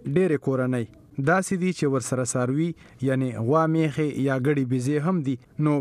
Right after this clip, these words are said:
بیا هغوی خو به ارومرو په داسې ځایونو کې دیره کېږي چېرته چې د هغوی د څاروو دپاره هم کوټه یا غوجل وي.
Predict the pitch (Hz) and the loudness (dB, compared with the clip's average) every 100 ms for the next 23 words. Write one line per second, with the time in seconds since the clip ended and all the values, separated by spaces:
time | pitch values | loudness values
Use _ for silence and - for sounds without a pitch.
0 | 131 151 139 147 147 180 165 147 147 151 | 2 2 2 2 2 0 0 2 2 4
1 | 190 147 131 113 - 131 147 - 135 120 | 2 2 0 -2 -2 0 0 0 -2 0
2 | 127 156 175 156 147 135 131 131 123 214 | 2 2 2 0 -2 0 0 0 0 0
3 | 208 160 - - - - 190 180 165 151 | 0 -2 -4 -12 -6 -2 0 0 -2 0
4 | 139 139 156 135 - 127 135 156 143 139 | 0 0 0 -2 0 0 0 0 -2 0
5 | 139 139 - 151 147 165 131 143 131 160 | 0 -2 -2 -2 0 0 -2 -2 0 2
6 | 165 160 131 131 123 131 131 131 127 | 0 -2 -2 0 2 2 2 0 0